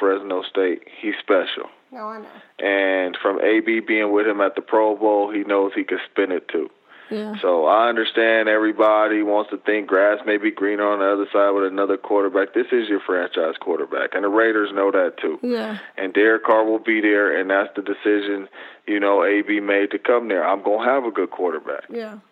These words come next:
Speaker 1: You know, and that is number four in Derek Carr. So all that Kyler Murray stuff
Speaker 2: Is
Speaker 1: and
Speaker 2: hogwash?
Speaker 1: Derek Carr, listen,
Speaker 2: Hogwash?
Speaker 1: this is,
Speaker 2: <laughs>
Speaker 1: this is your quarterback. This is your franchise quarterback. So Raider Nations, believe that.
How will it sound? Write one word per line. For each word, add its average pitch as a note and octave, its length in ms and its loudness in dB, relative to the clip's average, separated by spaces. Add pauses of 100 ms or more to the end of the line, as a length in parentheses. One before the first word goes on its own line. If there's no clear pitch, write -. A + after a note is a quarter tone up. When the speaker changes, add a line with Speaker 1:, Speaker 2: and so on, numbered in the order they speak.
Speaker 1:
You F#3+ 160 -6
know, G2 340 -2
and G2 240 -4
that G2 320 0
is G2 200 0
number F#2+ 420 -4
four F#2 360 0 (340)
in F#2+ 140 -6
Derek F2+ 320 0
Carr. E2 340 -2 (120)
So F2 340 0 (260)
all A2+ 260 4
that B2 220 2
Kyler A2+ 360 4
Murray G#2 480 2
stuff G2+ 360 4
Speaker 2:
Is - 80 2
Speaker 1:
and - 100 4
Speaker 2:
hogwash? E4 160 4 (100)
Speaker 1:
Derek - 200 6
Carr, - 320 2
listen, G#3 200 4
Speaker 2:
Hogwash? C#4 360 4
Speaker 1:
this C3+ 240 2
is, A2 380 4 (160)
Speaker 2:
<laughs> - 160 -20
Speaker 1:
this C3 260 4
is A2 320 2
your G2+ 180 2
quarterback. F#2 640 0
This A2 180 -2
is G2+ 180 -2
your F#2+ 140 0
franchise F2+ 580 -2
quarterback. F2+ 540 0
So E2+ 60 -2
Raider F#2+ 320 0
Nations, F#2 420 -4
believe A2+ 360 2
that. F#2+ 320 -2